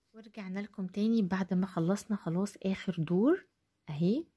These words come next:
واخر غرزة الاتناشر في الكعب، وهاجي عند برضو اخر غرزة حشو. تمام، وهقفل المفروض بمنزلقة.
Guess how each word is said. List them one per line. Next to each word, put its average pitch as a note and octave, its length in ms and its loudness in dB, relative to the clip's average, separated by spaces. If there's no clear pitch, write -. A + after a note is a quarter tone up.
واخر F3 460 -2
غرزة F3 340 -2
الاتناشر F#3+ 600 -2
في - 140 -20
الكعب، B3 380 -4
وهاجي F3+ 460 -6
عند E3+ 320 2
برضو E3+ 580 -4
اخر F3+ 420 -2
غرزة E3+ 580 -4
حشو. - 480 -6
تمام، F#3+ 500 -4
وهقفل F#3+ 460 -4
المفروض F#3 520 0
بمنزلقة. D#3+ 960 -2